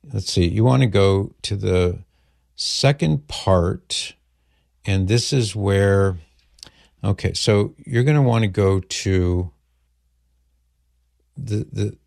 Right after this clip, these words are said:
no, I think we're still in the first part. So we're in the prima part. So you're in the first part. You want to go to section, uh, the section beginning with question seventy-five,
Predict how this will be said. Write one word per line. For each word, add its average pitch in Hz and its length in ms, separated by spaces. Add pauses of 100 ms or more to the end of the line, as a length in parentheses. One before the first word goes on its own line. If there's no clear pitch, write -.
(200)
no, 107 180
I 113 80
think 214 180
we're 196 140
still 127 260
in 113 80
the 98 60
first - 380
part. - 280
So 113 160
we're 120 200
in 131 140
the 107 60
prima 151 320
part. 95 280
So - 140
you're 107 240
in 113 80
the 104 60
first 113 300
part. - 260 (480)
You 107 140
want 117 160
to 113 40
go 107 280
to 98 500
section, 101 840 (800)
uh, 92 300
the - 140
section 113 520
beginning 104 500
with 95 360
question 107 400
seventy-five, 95 960